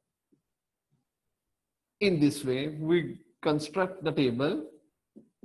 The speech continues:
X and Y. And we take a supposed value of X, just like zero, one, two, three,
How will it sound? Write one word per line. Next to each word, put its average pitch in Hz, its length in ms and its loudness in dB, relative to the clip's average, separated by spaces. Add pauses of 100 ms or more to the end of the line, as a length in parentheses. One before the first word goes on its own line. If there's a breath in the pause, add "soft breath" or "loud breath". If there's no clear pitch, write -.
(140)
X 147 520 -4
and 131 240 -2
Y. 82 360 -8 (680)
And 302 300 6
we 330 280 4
take 302 320 0
a 302 120 2
supposed 339 460 6
value 226 480 10
of 196 140 4
X, - 400 -4 (340)
just 240 180 6
like 220 200 6
zero, 214 680 6 (260)
one, 202 600 4 (380)
two, 208 480 2 (340)
three, 196 580 0